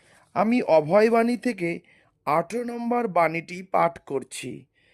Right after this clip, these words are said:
শ্রী শ্রী ঠাকুর মহারাজ বলেছেন, "আমি তোমাদের গুরু,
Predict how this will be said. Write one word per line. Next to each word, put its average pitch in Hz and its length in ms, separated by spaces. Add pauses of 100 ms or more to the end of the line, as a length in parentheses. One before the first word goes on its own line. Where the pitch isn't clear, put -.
(260)
শ্রী 254 260
শ্রী 269 240
ঠাকুর 170 420
মহারাজ 226 520
বলেছেন, 165 720 (640)
"আমি 170 360
তোমাদের 233 580
গুরু, 147 500